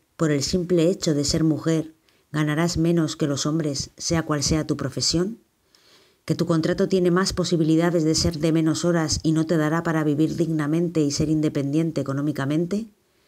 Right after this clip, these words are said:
¿Que por ser mujer tendrás menos prestaciones aseguradas cuando las necesites?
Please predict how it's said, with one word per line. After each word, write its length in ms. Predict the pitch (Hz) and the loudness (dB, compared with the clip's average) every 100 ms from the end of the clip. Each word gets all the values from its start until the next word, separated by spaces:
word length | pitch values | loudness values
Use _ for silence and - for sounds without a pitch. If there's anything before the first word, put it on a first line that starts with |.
| _ _ _ | _ _ _
¿Que 100 | - | -6
por 180 | 139 143 | -2 0
ser 160 | 165 170 | 0 2
mujer 420 | 175 165 185 175 | 2 2 0 0
tendrás 440 | 175 151 156 160 | -2 -2 0 0
menos 300 | 156 170 160 | 0 0 0
prestaciones 640 | - 151 - 147 165 165 156 | -4 -8 -6 -4 -2 0 -2
aseguradas 600 | 135 151 139 151 156 147 | -2 -2 -2 -2 -2 -4
cuando 240 | 151 147 | -4 -4
las 180 | 143 139 | -2 -2
necesites? 720 | 143 135 127 170 175 214 - | -4 -4 -4 -4 -2 -6 -8